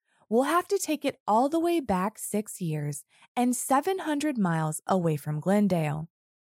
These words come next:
According to court reports, in two thousand and five, Jerice Hunter was living in Vallejo, California. She was married at the time to a man named George Shockley and had four children,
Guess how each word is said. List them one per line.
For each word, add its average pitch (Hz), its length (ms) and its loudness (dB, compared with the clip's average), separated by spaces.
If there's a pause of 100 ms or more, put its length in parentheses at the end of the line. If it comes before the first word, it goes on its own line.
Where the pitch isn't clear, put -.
(480)
According 185 480 2
to 185 100 0
court 185 300 2
reports, 196 640 0
in 247 160 2
two 294 180 0
thousand 339 460 0
and 330 160 -2
five, 160 400 0 (260)
Jerice 247 520 0
Hunter 190 420 0
was 240 240 0
living 214 260 2
in 185 160 2
Vallejo, 160 540 0
California. 165 920 0 (480)
She - 160 -2
was 214 240 2
married 202 300 4
at 320 100 -4
the 381 100 -2
time 156 520 -2
to 262 160 0
a 269 80 2
man 254 400 2
named 240 240 2
George 156 320 -2
Shockley - 720 0 (400)
and 262 120 2
had 254 220 2
four 175 300 0
children, - 640 -2